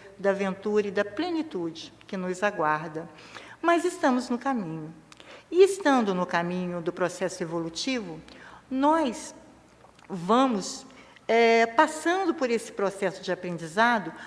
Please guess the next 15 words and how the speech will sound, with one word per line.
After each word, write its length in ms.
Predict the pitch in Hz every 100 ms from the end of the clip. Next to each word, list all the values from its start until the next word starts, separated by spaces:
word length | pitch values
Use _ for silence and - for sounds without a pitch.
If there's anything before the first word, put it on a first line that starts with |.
| -
ao 140 | 302 311
longo 360 | 294 311 320
das 240 | 320 311 -
nossas 380 | 269 262 262 233
encarnações 720 | 254 254 254 247 247 226 220
vividas. 680 | 240 226 202 160 160 - - - - - -
Nós 300 | 202 202 196
encarnamos, 920 | 190 185 175 214 294 330 330 311 254
desencarnamos, 1160 | - 190 190 185 175 175 214 247 262 247 208 180
encarnamos 880 | 185 185 170 180 190 226 240 220 185
e 60 |
desencarnamos, 1040 | 165 165 180 180 175 180 196 247 254 254 - - - -
quantas 460 | - 359 392 359 269
vezes 560 | 208 220 226 220 220
forem 500 | - - 226 226 240